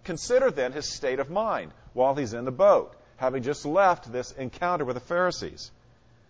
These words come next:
It's a-, apparent that that is what is on his mind.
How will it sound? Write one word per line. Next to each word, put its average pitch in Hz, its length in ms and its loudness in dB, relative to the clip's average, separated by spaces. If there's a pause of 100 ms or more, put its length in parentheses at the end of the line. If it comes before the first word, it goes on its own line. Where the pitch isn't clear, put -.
(340)
It's 170 160 0
a-, 170 100 0 (120)
apparent 247 560 -2
that - 180 -8
that 214 340 2
is 175 260 -2
what 160 400 2
is 165 280 -4
on 147 240 -2
his 165 240 -8
mind. 196 500 -4